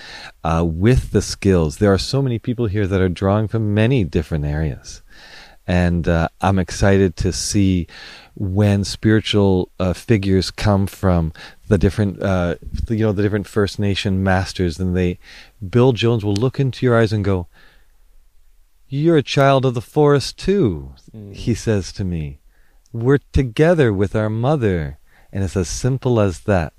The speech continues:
Speaker 1: So the divide is not there, and the maturity of a global culture
Speaker 2: Mm.
Speaker 1: is really great.
Speaker 2: Yeah. Are you familiar with the term conspirituality?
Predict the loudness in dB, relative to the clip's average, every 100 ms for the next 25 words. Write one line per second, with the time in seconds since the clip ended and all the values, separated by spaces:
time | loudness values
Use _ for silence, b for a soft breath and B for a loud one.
0 | -20 -8 0 0 2 0 2 2 2 4
1 | 2 2 -2 -4 -4 -4 -4 -4 -2 0
2 | -2 -2 -2 -4 -2 2 4 4 4 2
3 | 2 0 -2 -6 -6 0 2 2 2 -2
4 | -2 -2 -2 -4 -8 -10 -12 -8 -6 -4
5 | -6 -6 -8 -8 -8 -12 -14 -14 -16 -16
6 | -16 -18 -20 B B B B B B B
7 | B B B B B B B B B B
8 | B B _ _ _ _ _ -2 0 2
9 | 0 0 -2 0 0 0 -6 -2 -2 0
10 | -2 -4 -8